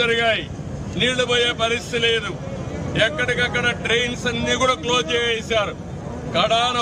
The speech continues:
ఒక ముఖ్యమంత్రిగా నేను వచ్చి డ్రైన్లు కూడా తెరిపించే పరిస్థితికి వచ్చా, చెత్త అంతా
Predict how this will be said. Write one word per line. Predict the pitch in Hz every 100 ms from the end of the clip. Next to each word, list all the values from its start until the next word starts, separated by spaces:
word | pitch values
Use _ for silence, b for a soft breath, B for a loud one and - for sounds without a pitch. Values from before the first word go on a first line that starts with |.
| 233
ఒక | 214 220
ముఖ్యమంత్రిగా | 208 180 233 240 226 226 226 220
నేను | 214 220 226
వచ్చి | 226 277 240 - - - - - - - -
డ్రైన్లు | 151 185 214 220 214
కూడా | 220 202
తెరిపించే | 208 196 196 190 180
పరిస్థితికి | 180 175 190 175
వచ్చా, | 180 190 160 - - - - - - -
చెత్త | 196 - 220
అంతా | 208